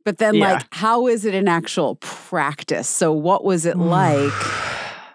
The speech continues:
Speaker 1: getting into that with your bandmates that you've been together
Speaker 2: Yeah.
Speaker 1: for a decade?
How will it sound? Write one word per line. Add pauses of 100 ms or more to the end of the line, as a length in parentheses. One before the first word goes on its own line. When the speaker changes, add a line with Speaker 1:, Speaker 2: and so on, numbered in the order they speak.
Speaker 1:
getting
into (180)
that (240)
with
your
bandmates
that
you've
been
together
Speaker 2:
Yeah.
Speaker 1:
for
a
decade?